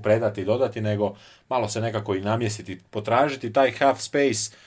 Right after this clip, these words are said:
e, jednim izvlačenjem na desno ili na lijevo gdje ga, gdje ga već nalazi.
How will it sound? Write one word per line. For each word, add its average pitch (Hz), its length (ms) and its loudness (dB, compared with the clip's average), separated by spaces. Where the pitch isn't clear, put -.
e, 98 120 -14
jednim 127 340 -2
izvlačenjem 120 640 4
na 107 120 0
desno 123 400 2
ili 107 140 0
na 104 120 0
lijevo 117 320 2
gdje 107 180 0
ga, 104 200 0
gdje 110 160 -4
ga 110 80 4
već 104 260 0
nalazi. 131 520 2